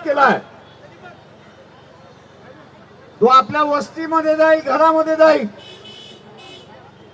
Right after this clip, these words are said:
एक जागरूकता आपण असणारा निर्माण करणार आहोत.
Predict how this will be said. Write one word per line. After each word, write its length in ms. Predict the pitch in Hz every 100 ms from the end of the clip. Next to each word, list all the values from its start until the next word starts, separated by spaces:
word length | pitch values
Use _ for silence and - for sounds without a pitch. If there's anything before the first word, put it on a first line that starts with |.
| - - - - - - - - -
एक 180 | 262 226
जागरूकता 680 | 285 294 302 320 320 311
आपण 300 | 320 320 311
असणारा 420 | 311 294 311 311 311
निर्माण 420 | 311 302 330 330
करणार 420 | 330 320 311 311
आहोत. 300 | 311 285 294